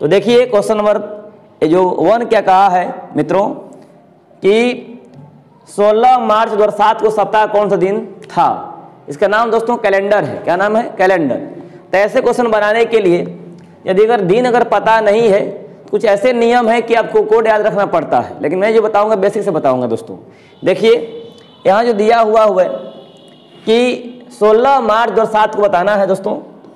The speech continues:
सोलह मार्च, सोलह मार्च दो हज़ार सात को बताना है। तो नियम है कि आज की डेट से हम लोग निकाल लेते हैं। यदि अगर आपको दिन अगर पता नहीं है तो आज की तारीख से हम लोग निकालते दोस्तों हैं। जानते हैं कि आज क्या तारीख है?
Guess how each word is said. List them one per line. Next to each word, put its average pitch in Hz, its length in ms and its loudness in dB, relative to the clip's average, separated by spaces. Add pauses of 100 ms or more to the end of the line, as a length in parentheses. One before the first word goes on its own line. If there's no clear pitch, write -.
सोलह 214 560 2
मार्च, 190 500 0 (440)
सोलह 185 680 0 (460)
मार्च 190 360 0
दो 202 160 -2
हज़ार 185 380 0 (360)
सात 180 300 -2
को 170 60 -4
बताना 147 380 0
है। 117 160 -6
तो - 120 -8
नियम 214 340 0
है 180 140 2 (640)
कि 208 200 2
आज 233 400 0
की 254 120 -2
डेट 226 220 2
से 233 100 -2
हम 220 120 0
लोग 220 100 2
निकाल 190 220 2
लेते 160 240 0
हैं। 101 240 -6
यदि 160 220 2
अगर 214 160 2
आपको 208 220 0
दिन 214 220 2
अगर 220 200 2
पता 202 300 0
नहीं 202 260 2
है 208 80 0
तो 208 120 -2
आज 202 120 2
की 196 60 -8
तारीख 185 200 -2
से 185 40 -4
हम 185 60 -4
लोग 180 80 -4
निकालते 156 280 0
दोस्तों 123 320 -2
हैं। 92 140 -16 (400)
जानते 185 300 0
हैं 240 80 0
कि 226 60 2
आज 226 120 0
क्या 226 120 0
तारीख 220 280 0
है? 214 100 -2